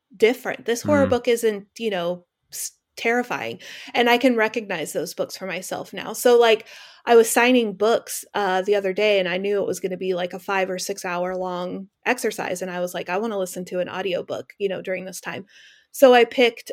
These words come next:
Speaker 1: um, uh, A House of, with Good Bones by T. King Fisher,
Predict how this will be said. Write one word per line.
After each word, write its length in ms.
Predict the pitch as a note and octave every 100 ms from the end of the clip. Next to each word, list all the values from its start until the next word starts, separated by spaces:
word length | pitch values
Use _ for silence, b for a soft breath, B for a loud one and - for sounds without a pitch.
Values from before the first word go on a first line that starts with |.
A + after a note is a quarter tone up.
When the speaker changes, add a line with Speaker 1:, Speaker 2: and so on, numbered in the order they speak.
| -
Speaker 1:
um, 500 | G3+ F#3+ F#3+ G3 G#3+ _ - - _ _ _ -
uh, 420 | G3 F#3 F3+ A2+ -
A 80 |
House 260 | A3 F#4 -
of, 160 | A3+ G3 _ -
with 280 | A3 G#3+
Good 200 | - G#3
Bones 400 | F#3+ G#3 G3 F#3
by 180 | F3+ F#3
T. 240 | F#3 - G3+
King 240 | G#3 F#3+
Fisher, 560 | F3+ B3+ - F#3 F#3